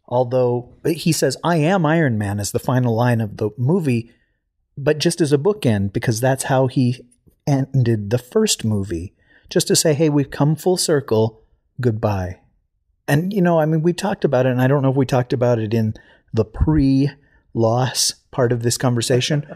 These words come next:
<laughs> or if we didn't talk about it, but Robert Downey Junior got hurt at some point in the making of this movie, and I read an interview with him in G Q where he was talking about being nearly fifty years old,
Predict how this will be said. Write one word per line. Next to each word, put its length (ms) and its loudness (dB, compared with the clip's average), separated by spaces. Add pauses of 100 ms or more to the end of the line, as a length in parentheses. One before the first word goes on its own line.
<laughs> 160 -20
or 400 2
if 200 0
we 140 2
didn't 240 -2
talk 240 -2
about 200 0
it, 40 -8
but 200 -2 (260)
Robert 220 0
Downey 240 2
Junior 280 2
got 220 0
hurt 540 0 (380)
at 160 -2
some 300 2
point 340 -4
in 140 -2
the 80 0
making 420 -2
of 160 -6
this 220 -2
movie, 500 2 (400)
and 140 -2
I 80 2
read 220 2
an 100 -2
interview 400 0
with 220 0
him 360 0
in 360 -2
G 200 -4
Q 440 0
where 200 0
he 100 2
was 140 -4
talking 320 -4
about 360 -2
being 440 -4
nearly 360 2
fifty 320 -4
years 280 -2
old, 520 0